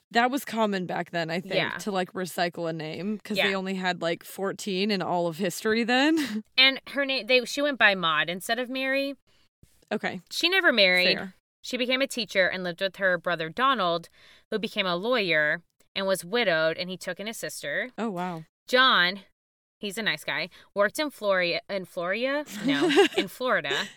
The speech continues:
Speaker 1: Yeah.
Speaker 2: Um, he got married. He moved to Brooklyn, and he worked as a printer.
Speaker 1: Interesting.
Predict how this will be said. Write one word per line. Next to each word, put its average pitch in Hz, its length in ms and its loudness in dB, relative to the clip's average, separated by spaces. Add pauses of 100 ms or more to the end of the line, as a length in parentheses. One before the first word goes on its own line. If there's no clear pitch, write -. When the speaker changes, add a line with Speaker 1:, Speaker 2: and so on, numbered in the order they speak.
(240)
Speaker 1:
Yeah. 190 300 -2
Speaker 2:
Um, 208 340 8
he 208 260 0
got 262 180 6
married. 175 560 4
He 220 120 -4
moved 214 240 -2
to 262 80 0
Brooklyn, 175 640 -2
and 190 140 -6
he 180 80 -4
worked 165 300 -4
as 165 180 -6
a 160 40 -10
printer. 160 540 -6
Speaker 1:
Interesting. 196 480 -12